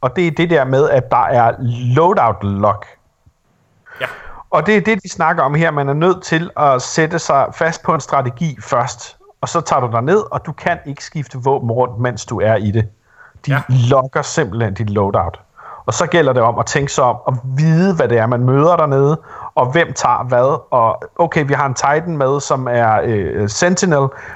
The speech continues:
Speaker 1: Øh, han er pissegod at bruge til, øh, mellembossen, fordi ellers så, øh, er der sgu, så sker der en masse lort. Jeg synes, det er så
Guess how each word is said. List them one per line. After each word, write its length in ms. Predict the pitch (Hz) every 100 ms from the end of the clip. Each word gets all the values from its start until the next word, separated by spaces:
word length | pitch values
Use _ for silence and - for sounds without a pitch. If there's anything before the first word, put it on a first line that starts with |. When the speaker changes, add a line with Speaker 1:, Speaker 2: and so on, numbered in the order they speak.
| - -
Speaker 1:
Øh, 200 | 175 -
han 180 | 123 156
er 60 |
pissegod 500 | 147 165 147 - 151
at 80 | 123
bruge 320 | 117 139 156
til, 300 | 160 - 123
øh, 240 | 101 117 110
mellembossen, 880 | 120 131 156 160 - 185 113 127 113
fordi 360 | - 120 131
ellers 200 | 131 123
så, 280 | - 139 123
øh, 340 | 110 101 82 95
er 120 | -
der 100 | 107
sgu, 360 | 104 - 110 87
så 100 | 127
sker 200 | 117 117
der 60 | 101
en 80 | 98
masse 200 | 95 82
lort. 220 | 76 - _ - - -
Jeg 140 | 110 104
synes, 280 | 117 95 -
det 220 | 95 71
er 140 | 67 -
så 440 | - - - 127